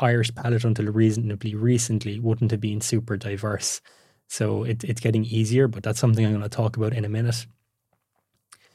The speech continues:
Plant-based athletes are more at risk of things like osteoporosis and osteopenia, because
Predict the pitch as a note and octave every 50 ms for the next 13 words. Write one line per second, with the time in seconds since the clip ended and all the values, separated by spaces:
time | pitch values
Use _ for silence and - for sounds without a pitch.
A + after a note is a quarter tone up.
0 | _ _ _ _ - - A#2+ B2+ B2 - C3 A#2+ A2+ - A2+ A#2 A#2 A#2 B2 A2+
1 | A2+ A#2 - B2+ A2 G#2+ G#2+ G#2+ G#2 G#2+ A2 A2 G#2+ A2 B2+ A2 G2+ - - -
2 | - B2 A#2 A#2 A#2+ B2 - - - _ _ - A2+ G#2+ G2+ G#2 G#2 - G#2 F#2+
3 | - - - A2 A2 G#2+ - - A2+ A2 A#2 A2+ A#2 - A2+ - A#2 A2 G#2 -
4 | - - - A#2 A#2 - - - B2 A#2+ B2 B2+ C3+ C3+ - - _ _ _ _
5 | _ _ _ _ - A2 - - G#2+ G#2+ G2+ G2+ G2 G#2+